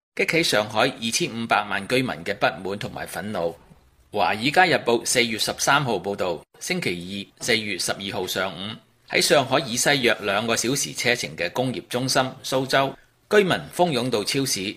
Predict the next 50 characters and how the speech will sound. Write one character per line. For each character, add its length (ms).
搶 200
購 160
方 280
便 160
麵 280
同 140
埋 180
其 160
他 200
食 100
品。 360
幾 180
個 100
小 180
時 180
之 180
前， 240
當 200
地 140
官 240
員 180
稱 240
將 200
對 140
蘇 200
州 320
進 200
行 180
區 260
域 280
核 120
酸 300
檢 240
測。 180
三 320
月 120
底 180
以 220
嚟， 200
蘇 240
州 240
嘅 80
新 300
冠 180
病 320
例 80
數 220
量 240
增 220
加。 280